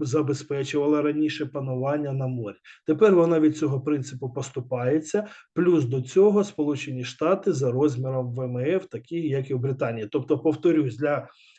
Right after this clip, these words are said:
Британії Вашингтонська конференція — це було фіаско. Натомість Сполучені Штати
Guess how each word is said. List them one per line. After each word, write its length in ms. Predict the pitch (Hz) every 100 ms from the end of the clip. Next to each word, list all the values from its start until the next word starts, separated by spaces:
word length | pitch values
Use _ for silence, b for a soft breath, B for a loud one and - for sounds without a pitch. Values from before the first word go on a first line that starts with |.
| -
Британії 520 | 143 156 196 214 185
Вашингтонська 580 | 147 156 143 160 151 135
конференція — 640 | 139 127 147 185 180 127
це 180 | 107 160
було 220 | 151 147
фіаско. 480 | 123 131 123 - 123
Натомість 540 | 135 139 180 156 - B B B B
Сполучені 600 | - 165 190 208 208 185
Штати 500 | - 185 185 180